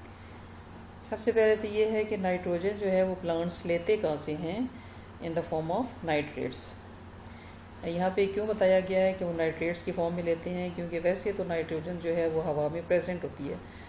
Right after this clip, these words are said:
और अच्छी खासी मिकदार में, तकरीबन सेवेंटी एट परसेंट जो है हमारी atmosphere का, वो मुश्तमिल होता है nitrogen में पर, लेकिन plants जो हैं वो इस form में उसको यू-, utilize नहीं कर सकते।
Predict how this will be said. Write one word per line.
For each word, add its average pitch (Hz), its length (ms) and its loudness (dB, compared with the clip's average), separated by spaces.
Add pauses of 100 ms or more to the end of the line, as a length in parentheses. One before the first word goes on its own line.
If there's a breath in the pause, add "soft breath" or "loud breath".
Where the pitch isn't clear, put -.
(160 loud breath)
और 165 140 2
अच्छी - 260 -4
खासी 190 300 2
मिकदार 160 420 0
में, 165 200 0
तकरीबन 170 460 -2
सेवेंटी 165 560 0
एट 196 200 2
परसेंट 160 380 -6
जो 151 100 -2
है 165 220 0 (420 loud breath)
हमारी 165 240 0
atmosphere 165 640 0
का, 165 180 2
वो 160 140 2
मुश्तमिल 165 460 -4
होता 151 220 -2
है 160 240 -4
nitrogen 156 500 -2
में 131 160 -8 (640 loud breath)
पर, - 260 0 (100)
लेकिन 190 320 0 (320)
plants 196 400 0
जो 214 60 -2
हैं 202 260 -4
वो 202 140 -2
इस 196 180 -2
form 185 240 0
में 185 240 2
उसको 175 380 -2
यू-, 160 260 -4
utilize 160 680 0
नहीं 165 160 -2
कर 143 160 2
सकते। 170 380 -4